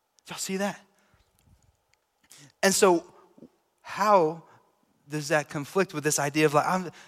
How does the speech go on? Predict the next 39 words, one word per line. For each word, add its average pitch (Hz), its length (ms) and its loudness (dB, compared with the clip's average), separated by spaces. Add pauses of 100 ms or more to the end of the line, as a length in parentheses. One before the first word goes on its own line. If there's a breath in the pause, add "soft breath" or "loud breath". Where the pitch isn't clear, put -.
Jesus 208 280 -2
is 160 100 -4
a 143 60 -6
top 143 260 -10
three 151 180 0
or 147 80 2
so 143 180 4
for 147 120 -6
me? 143 220 2 (200 loud breath)
Is 151 120 -2
you're 170 80 2
diving 175 480 6
in 156 180 0
the 147 80 -2
sewage 151 640 -4 (200 soft breath)
when 151 180 -2
Christ 170 440 4
himself, 147 640 0
in 190 140 6
himself, 160 400 0 (240 loud breath)
offers 160 400 -2
you 139 60 -8
treasure. 151 500 -12 (320)
Isn't 202 180 -2
that 151 140 -4
beautiful? 185 440 -6 (1160 soft breath)
See, 202 140 -2
this 233 180 4
is 233 120 0
not 214 220 6
just 185 220 0
Paul. 196 240 4
This 202 200 -2
is 190 120 -4
actually 180 320 -4
our 147 120 0
standard 160 540 -6
for 143 140 -10
Christians. 120 680 -12